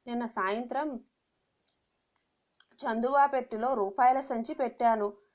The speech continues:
అది కనబడడం లేదు, నువ్వు గాని తీశావా?" అంటూ భార్య చేతిలోని డబ్బు సంచి చూసి, "ఇది నువ్వెందుకు తీశావ్?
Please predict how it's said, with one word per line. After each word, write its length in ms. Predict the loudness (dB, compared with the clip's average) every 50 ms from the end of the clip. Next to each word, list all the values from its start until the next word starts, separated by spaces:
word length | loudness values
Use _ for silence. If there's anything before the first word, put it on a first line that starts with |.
| _ _ -4 -2
అది 140 | -2 -2
కనబడడం 680 | 0 0 2 2 2 2 2 2 2 2 0 0 0 -2
లేదు, 420 | -2 -2 -2 -2 -2 -4 -4 -6 _ _ _ -8
నువ్వు 180 | -4 -2 -2 0
గాని 400 | 2 2 2 2 2 0 -2 -4
తీశావా?" 720 | -4 -6 -8 -6 -2 2 2 2 4 4 4 4 4 2 -2 _ _ _ _ _ _ _ -8
అంటూ 280 | -6 -6 -4 -4 -6 -6
భార్య 400 | -4 0 2 2 2 2 0 -2 -4 -4
చేతిలోని 500 | -6 -4 -4 -6 -6 -4 -4 -4 -4 -4
డబ్బు 280 | -4 -4 -4 -4 -6
సంచి 460 | -8 -6 -6 -6 -6 -6 -8 -10 -10 -8 -6
చూసి, 460 | -8 -8 -6 -6 -6 -6 -6 -8 -12 _ _ _ _ _ _ _ _ -12
"ఇది 200 | -10 -8 -6 -4
నువ్వెందుకు 520 | -4 -4 -4 -4 -4 -4 -4 -4 -4 -4 -4
తీశావ్? 540 | -4 -6 -6 -4 -2 2 2 2 2 2